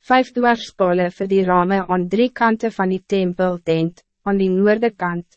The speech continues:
die suide kant en die weste kant. Die middelste dwarspaal tussen die ramen moet lang wees, van een kant tot bij die ander kant. Julle moet die ramen oortrek met goud.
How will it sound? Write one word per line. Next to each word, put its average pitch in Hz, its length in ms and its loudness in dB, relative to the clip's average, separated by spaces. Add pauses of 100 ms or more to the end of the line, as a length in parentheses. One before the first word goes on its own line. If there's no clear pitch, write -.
(280)
die 196 80 -4
suide 233 400 2
kant 175 340 -4
en 196 140 -2
die 196 160 2
weste 175 340 -4
kant. 180 320 -10 (840)
Die 226 60 -2
middelste 247 500 -2
dwarspaal 196 720 0
tussen 196 320 -4
die 185 140 0
ramen 202 420 2
moet 190 180 0
lang 185 280 0 (100)
wees, 160 380 -4 (260)
van 208 200 0
een 254 200 0
kant 185 400 0
tot 185 180 -2
bij 180 220 0
die 185 80 -6
ander 180 420 -2
kant. 175 380 -6 (720)
Julle 254 240 0
moet 277 100 0
die 262 140 0
ramen 202 400 0
oortrek 185 540 -4
met 175 200 -6
goud. 175 360 -8